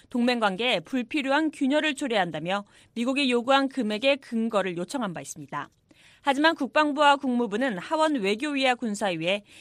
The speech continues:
이 서한에 대한 답변을 기한 내 제출하지 않은 것으로 알려졌습니다. 또 앞서 상하원 군사위원장은 올 회계연도 국방수권법에 첨부한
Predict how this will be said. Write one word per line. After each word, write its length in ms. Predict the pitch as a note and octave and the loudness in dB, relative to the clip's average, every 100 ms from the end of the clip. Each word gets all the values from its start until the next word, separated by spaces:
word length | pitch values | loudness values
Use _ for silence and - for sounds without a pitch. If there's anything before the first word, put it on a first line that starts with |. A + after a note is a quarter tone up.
| - | -10
이 100 | A3 | -6
서한에 340 | D4 D4 C#4+ B3 | 2 4 4 4
대한 220 | B3 B3+ | 2 4
답변을 500 | G#3 - A3 C4+ C#4+ | 0 0 0 0 0
기한 400 | - G#3 G#3 A3 | -4 -6 -4 -2
내 140 | C#4 | -2
제출하지 560 | A3+ D#3+ - G#3+ G3+ C4 | -4 -8 -4 -2 0 0
않은 360 | D#3 G3+ C#4 | 2 0 0
것으로 300 | B3+ A3 E3 | -2 -4 -6
알려졌습니다. 760 | D#3 G3+ G#3+ - D#3 C3+ C#3+ - _ _ _ _ _ - | -4 -4 -6 -12 -16 -14 -12 -14 _ _ _ _ _ 4
또 100 | C4 | 6
앞서 340 | G#3+ - D#4+ | 6 4 -2
상하원 500 | E4 E4 E4 E4 D#4+ | 0 2 4 2 0
군사위원장은 920 | - B3 D#4+ D4 C#4 B3+ G#3 A3 C4 | -2 -2 2 2 2 0 0 0 -2
올 280 | D#3+ A#3 C4+ | 0 0 0
회계연도 600 | D#4+ E4 D#4+ D4+ C#4+ E4 | -2 -2 0 0 0 -4
국방수권법에 880 | C#4+ G#3 D4+ D4 - D4+ C4+ B3+ B3 | -6 -6 -2 -2 -2 0 2 2 0
첨부한 540 | B3+ G3+ F3 F3+ A3+ | -2 -4 0 2 0